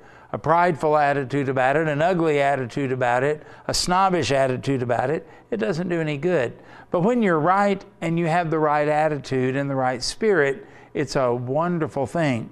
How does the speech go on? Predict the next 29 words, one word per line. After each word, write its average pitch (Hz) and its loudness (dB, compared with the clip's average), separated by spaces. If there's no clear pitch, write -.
And 185 2
so 208 4
when 190 2
we 262 2
talk 240 0
about 170 2
living 165 0
life, 117 0
and 180 2
we 185 2
talk 208 0
about 165 2
living 170 0
it 139 -2
in 151 -2
the 139 0
right 156 2
way, 135 0
in 180 2
a 180 2
way 196 4
where 170 2
the 151 2
righteousness 185 0
that 175 -4
God 175 2
has 131 -2
given 170 -2
us 165 -4